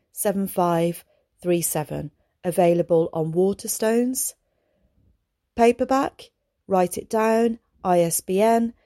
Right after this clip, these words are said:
nine seven eight one seven three nine one nine seven five four four.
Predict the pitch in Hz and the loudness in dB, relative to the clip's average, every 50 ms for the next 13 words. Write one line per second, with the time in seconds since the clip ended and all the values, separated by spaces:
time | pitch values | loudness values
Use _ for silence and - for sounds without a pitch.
0 | _ _ _ - 214 233 240 247 254 247 247 - 214 170 - 185 190 190 196 196 | _ _ _ -6 -2 0 2 2 2 0 0 -2 -2 -4 -4 -4 -2 0 0 0
1 | - - - - - - _ _ _ _ 185 208 220 214 220 208 - - 202 185 | -2 -4 -10 -14 -16 -16 _ _ _ _ -2 0 0 0 0 0 -2 -2 -2 -2
2 | 175 190 190 185 190 185 - _ _ _ _ - 202 202 202 196 190 190 180 180 | 0 0 0 0 0 -4 -8 _ _ _ _ -2 0 0 2 2 0 0 0 0
3 | 180 180 180 185 185 185 - _ _ _ _ 175 175 175 170 170 180 202 208 220 | 0 0 -2 -2 -4 -6 -8 _ _ _ _ -2 0 0 2 2 0 0 0 0
4 | 226 226 226 233 233 226 - _ _ _ - - - 196 180 185 180 175 - - | 0 2 2 0 0 -2 -6 _ _ _ -10 -6 -4 -4 -4 -4 -6 -6 -2 0
5 | 190 185 180 180 185 190 185 - - _ _ _ _ _ - - - 180 170 165 | 0 2 2 2 2 0 0 -4 -8 _ _ _ _ _ -10 -2 0 2 2 2
6 | 165 - - 160 147 147 147 151 151 | 0 -2 -4 -2 -2 -2 -4 -6 -8